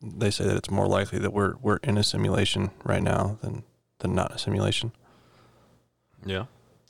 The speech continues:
Speaker 2: Treat your whole world by thinking differently about it. Ooh.
Speaker 1: When you watch the, the Matrix, I, I read some fan theories on it.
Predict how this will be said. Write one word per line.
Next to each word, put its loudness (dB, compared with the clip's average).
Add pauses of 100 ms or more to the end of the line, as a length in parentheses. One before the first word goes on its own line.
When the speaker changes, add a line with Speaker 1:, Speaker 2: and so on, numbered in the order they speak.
(680)
Speaker 2:
Treat -20
your -16
whole -14
world -14
by -10
thinking -12
differently -14
about -12
it. -18 (640)
Ooh. -16 (2000)
Speaker 1:
When 6
you 8
watch 6
the, 4
the 0
Matrix, 0 (1900)
I, 2
I 2
read 4
some 0
fan 2
theories 2
on 4
it. 0